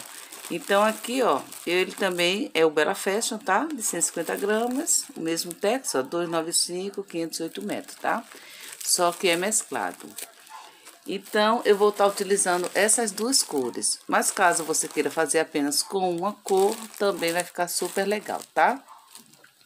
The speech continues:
Eu fiz um centro de mesa, mas aí você pode tá transformando aí em um tapete, tá? Se você quiser fazer um tapetão aí, ó, você pode tá utilizando aí o barbante número seis,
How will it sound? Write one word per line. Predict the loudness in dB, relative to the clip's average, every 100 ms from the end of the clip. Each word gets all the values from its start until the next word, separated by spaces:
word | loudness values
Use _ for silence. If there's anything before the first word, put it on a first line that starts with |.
| -20 -18 -18 -18 -20 -14 4
Eu | 6 6
fiz | 4 6 8 4 0 -2
um | 0 2 4 2 2
centro | 4 4 2 0
de | 0
mesa, | 2 2 2 -2 -10 _ -6
mas | 2 4 6
aí | 6 6
você | 4 2 2
pode | 4 4 4
tá | 0
transformando | 0 -4 -4 -4 -2 0 0 0 2
aí | 2 2 -2 -2
em | -2
um | 0
tapete, | -2 -2 -2 -4 -4 -4
tá? | 2 2 0 -16 -20 -20 -14 -8
Se |
você | 0 2 2
quiser | 2 0 2 2
fazer | 2 2 2 0
um | -2
tapetão | 0 2 2 0 -4 -2 0 0 0
aí, | 0 0 0 0
ó, | -2 -4 -12
você | -6 -2 -2
pode | -2 -2
tá | 0
utilizando | -2 -4 -6 -4 0 0 2
aí | 2 2
o |
barbante | 2 0 0 -2 -4 -4
número | -4 -2 -2 0
seis, | 2 2 2 2 0 2 0